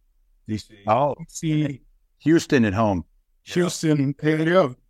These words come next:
Speaker 3: Yeah, we got
Speaker 2: Lost, but beat
Speaker 1: So we got five in. We were kinda trending in the right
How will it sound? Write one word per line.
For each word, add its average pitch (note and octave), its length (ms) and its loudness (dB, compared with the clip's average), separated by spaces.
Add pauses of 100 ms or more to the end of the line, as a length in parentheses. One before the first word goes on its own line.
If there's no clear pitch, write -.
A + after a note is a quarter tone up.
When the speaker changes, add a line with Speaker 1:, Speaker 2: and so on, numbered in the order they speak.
(120)
Speaker 3:
Yeah, F3+ 160 4
we E3+ 100 4
got A2 120 4
Speaker 2:
Lost, G2+ 180 -6 (180)
but B2+ 180 -4
beat A#2 160 2
Speaker 1:
So G#2 80 2
we G#2+ 60 -4
got A#2 180 -2
five B2+ 380 0
in. C3+ 320 0
We A#2+ 140 0
were A#2+ 340 0
kinda C#3 240 2
trending D3+ 560 -2
in D3 100 2
the C#3 120 0
right C3+ 280 0